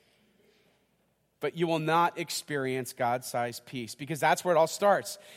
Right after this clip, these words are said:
It starts with this relationship. Instead of our back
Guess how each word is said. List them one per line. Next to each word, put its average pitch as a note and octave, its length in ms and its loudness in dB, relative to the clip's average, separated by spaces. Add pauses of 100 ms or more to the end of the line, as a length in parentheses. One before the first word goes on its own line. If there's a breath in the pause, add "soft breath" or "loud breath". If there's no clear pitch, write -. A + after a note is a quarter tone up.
It F#3+ 140 2
starts A#3 340 10
with G#3+ 80 -2
this G#3+ 180 0
relationship. G3+ 840 2
Instead A3+ 320 6
of G#3 80 6
our G3 120 12
back A3 400 10